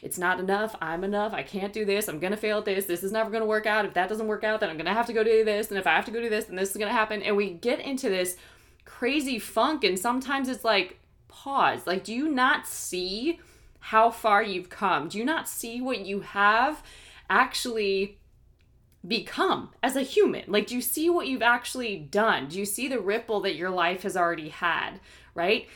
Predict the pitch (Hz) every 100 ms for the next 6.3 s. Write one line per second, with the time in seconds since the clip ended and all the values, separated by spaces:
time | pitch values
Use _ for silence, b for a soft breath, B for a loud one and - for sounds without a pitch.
0 | B B 254 220 214 240 220 180 185 254
1 | 330 302 180 147 170 196 196 - - 214
2 | 226 208 160 - 185 175 170 - - 220
3 | 190 - 185 175 - 233 208 196 196 180
4 | - - - - _ - 185 170 175 151
5 | - - - b b b b _ - 170
6 | 170 180 269